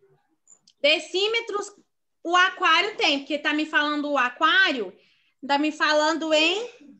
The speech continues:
metro cúbico, meio metro. Meio, só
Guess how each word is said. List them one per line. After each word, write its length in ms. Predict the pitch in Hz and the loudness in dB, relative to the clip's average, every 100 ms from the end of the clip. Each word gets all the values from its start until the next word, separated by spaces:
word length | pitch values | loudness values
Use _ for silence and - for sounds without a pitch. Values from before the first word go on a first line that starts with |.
| - | -12
metro 720 | 277 349 381 415 494 453 453 | -4 0 2 2 0 -4 -4
cúbico, 560 | 453 403 381 262 269 247 | -2 -2 -2 -6 -12 -8
meio 520 | 254 330 403 480 440 | -2 0 2 0 0
metro. 640 | 359 294 254 - 196 165 - _ _ _ _ _ _ - - _ _ _ _ _ - | -2 -2 -2 -6 -16 -16 -20 _ _ _ _ _ _ -20 -20 _ _ _ _ _ -8
Meio, 680 | 294 392 453 494 508 480 - | -4 -2 0 -2 -2 -4 -6
só 160 | - | -2